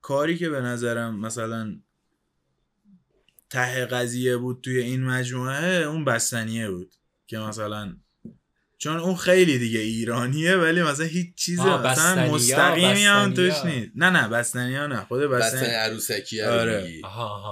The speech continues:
Speaker 2: آها.
Speaker 3: که قیافش خرابه.
Speaker 1: آره، ولی
Speaker 3: آره.
Speaker 1: بسته بندیش
Speaker 2: فهمیدم
Speaker 1: خرابه،
Speaker 2: کدوم
Speaker 1: خودش
Speaker 2: بود.
Speaker 1: درسته.
Speaker 2: نمی‌دونم چرا
Speaker 3: آه.
Speaker 2: دچار تخیل
Speaker 1: آره.
Speaker 2: شدم که
Speaker 3: آره.
Speaker 2: بستنیا رو هم می‌خوای کار کنی.
Speaker 1: آره، یکی راجبش نوشته بود: «بستنی توی دنیای موازی.» یه سری کپشنا روشون اومده بود، خیلی باحال بودن.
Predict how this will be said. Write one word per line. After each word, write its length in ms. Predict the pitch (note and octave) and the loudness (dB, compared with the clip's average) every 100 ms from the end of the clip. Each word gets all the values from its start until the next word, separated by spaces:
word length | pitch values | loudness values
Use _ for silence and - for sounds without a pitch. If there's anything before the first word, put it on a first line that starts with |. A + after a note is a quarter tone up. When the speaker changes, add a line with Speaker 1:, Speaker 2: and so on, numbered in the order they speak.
| F2 | -12
Speaker 2:
آها. 220 | F2 E2+ | -16 -12
Speaker 3:
که 80 | G#2 | -10
قیافش 580 | F#2 G#2+ G2+ F#2+ G2+ - | -6 -4 -4 -4 -4 -4
خرابه. 720 | - F#2+ F#2 F#2 F2+ F2 E2 | -4 -4 -4 -6 -6 -8 -6
Speaker 1:
آره، 360 | B2+ B2 G#2+ F#2+ | -4 -4 -4 -4
ولی 220 | A2+ C#3 | -4 -4
Speaker 3:
آره. 60 | C#3 | 0
Speaker 1:
بسته 420 | B2+ B2+ - B2+ | 0 0 -4 -4
بندیش 400 | B2 B2 C#3 - | -4 -4 -6 -6
Speaker 2:
فهمیدم 240 | - A#2+ C#3+ | -2 2 4
Speaker 1:
خرابه، 160 | C#3 D#3 F3 | 4 4 2
Speaker 2:
کدوم 60 | |
Speaker 1:
خودش 340 | C#3 C3+ C#3 G2+ | 2 -2 -2 -4
Speaker 2:
بود. 80 | A2 | -6
Speaker 1:
درسته. 400 | A2+ G2 - C#3 | -6 -6 -8 -6
Speaker 2:
نمی‌دونم 140 | E3+ | -4
چرا 180 | E3+ E3+ | 0 0
Speaker 3:
آه. 180 | - A#2 | 0 -2
Speaker 2:
دچار 180 | D3+ | -4
تخیل 480 | C#3+ C3+ - A#2 A2 | -6 -8 -4 -6 -6
Speaker 1:
آره. 80 | A#2+ | -8
Speaker 2:
شدم 320 | - C3+ C3+ | -12 -12 -12
که 120 | C3 | -10
Speaker 3:
آره. 320 | C3+ C3 B2+ C3+ | -6 -6 -6 -8
Speaker 2:
بستنیا 640 | A2 - - G#2 G2+ G#2 | -6 -6 -8 -10 -10 -8
رو 100 | A#2 | -8
هم 280 | A#2 A#2 A2+ _ - | -10 -12 -16 _ -20
می‌خوای 240 | F#2+ G2+ | -16 -14
کار 240 | F#2+ G2 F#2 | -12 -14 -14
کنی. 300 | _ D#2+ _ A2 A#2+ | _ -20 _ -8 -6
Speaker 1:
آره، 140 | A2+ | -2
یکی 340 | B2+ D3 E3+ | -4 -2 0
راجبش 400 | D3+ C3+ C#3+ D#3 | 2 2 0 -2
نوشته 320 | C3+ A#2+ C3 D3+ | -4 -4 -4 -4
بود: 100 | C3 | -4
«بستنی 460 | A#2 - A#2 C#3 | -6 -4 -6 -8
توی 260 | C3+ C#3+ C#3+ | -8 -8 -6
دنیای 480 | A#2+ A2 A2+ B2+ C#3 | -6 -6 -4 -6 -4
موازی.» 680 | A#2+ G#2+ G#2 G#2 G#2+ F#2+ | -4 -4 -6 -8 -8 -10
یه 60 | A2 | -10
سری 380 | A#2 A#2 B2+ B2+ - | -10 -10 -10 -12 -6
کپشنا 600 | G#2+ G#2 - A2 B2+ C3+ - - - - | -4 -4 -6 -6 -8 -8 -8 -10 -12 -6
روشون 300 | B2 C3 C3+ | -4 -2 -4
اومده 380 | A#2 A2+ A#2+ C#3 | -4 -4 -4 -6
بود، 160 | C3+ | -6
خیلی 220 | B2 A#2+ A2 | -6 -6 -6
باحال 340 | F#2+ F#2+ F#2 | -6 -8 -10
بودن. 400 | F#2 F#2 F#2 | -10 -10 -12